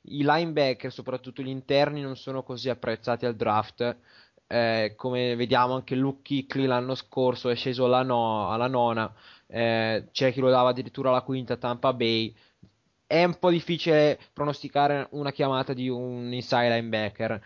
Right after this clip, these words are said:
Jones è un giocatore che dà più garanzie, eh, mentre Teo ha sempre giocato quel ruolo e deve adattare, deve pro-, deve entrare in, in, da come inside. Quindi accanto ad Eric Johnson,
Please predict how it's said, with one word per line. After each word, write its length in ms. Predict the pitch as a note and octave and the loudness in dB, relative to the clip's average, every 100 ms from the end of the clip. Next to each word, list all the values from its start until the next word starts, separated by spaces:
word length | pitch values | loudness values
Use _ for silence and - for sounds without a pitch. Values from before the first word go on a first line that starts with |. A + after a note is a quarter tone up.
| - - | -16 -20
Jones 460 | - D#3+ F#3 F#3+ F#3 | -2 2 4 4 2
è 320 | F#3+ C#3 D#3+ | 2 2 0
un 80 | E3 | -2
giocatore 420 | D#3 C#3 D3 C#3+ | -4 -6 -4 -4
che 140 | C#3+ C#3 | -2 0
dà 200 | C#3 C#3 | 2 2
più 160 | C3 | -2
garanzie, 720 | C3 C3 B2+ - D3+ D#3+ E3+ E3+ - _ | -2 -2 -4 -8 -2 0 0 -2 -14 _
eh, 240 | - D3+ D3 | -4 -2 0
mentre 640 | D3+ D3+ D#3+ D3 C#3 B2+ - | -2 0 4 4 2 -4 -8
Teo 340 | - E3 F3 E3+ | 0 4 6 4
ha 60 | |
sempre 320 | D#3 C#3+ C3+ | 2 -4 -8
giocato 440 | C3 C#3 C3+ C3+ C#3 | -10 -4 -2 -2 -4
quel 140 | C3 | -8
ruolo 640 | B2 C3 C#3+ D#3 D#3+ D#3+ - | -2 2 4 6 4 2 0
e 840 | C3 B2 A#2 A#2 A2+ A2 A2 G#2+ G#2+ | 0 2 4 4 4 2 0 -2 -2
deve 500 | B2+ B2+ A#2+ B2 A#2+ | 0 2 0 2 2
adattare, 560 | A#2+ A#2 A#2 A#2+ B2 | 2 -2 -2 -2 -2
deve 260 | A#2 B2+ C3 | 0 0 0
pro-, 200 | B2+ A2+ | 0 -2
deve 180 | B2 B2 | -2 -2
entrare 280 | A#2 A#2+ | 0 -2
in, 60 | A#2+ B2 | -2 -8
in, 640 | D2 A#2+ A#2 A2+ A2 G#2 C2 | -10 -8 -8 -6 -4 -4 -4
da 120 | G2+ | -6
come 200 | A2 A2+ | -4 -4
inside. 600 | A#2 - A#2 G#2+ G#2 G#2+ | -6 -4 0 2 2 0
Quindi 420 | G#2 C#3 D3 C#3+ D3 F#3+ - _ | -2 -2 2 2 2 -4 -20 _
accanto 480 | - A#2+ C3+ C3 C3+ | -4 -2 0 0 2
ad 60 | |
Eric 220 | C3+ C3+ A2 | 2 0 0
Johnson, 720 | C#3+ B2+ B2 G#2+ A2 G#2+ | 0 0 0 -6 -10 -12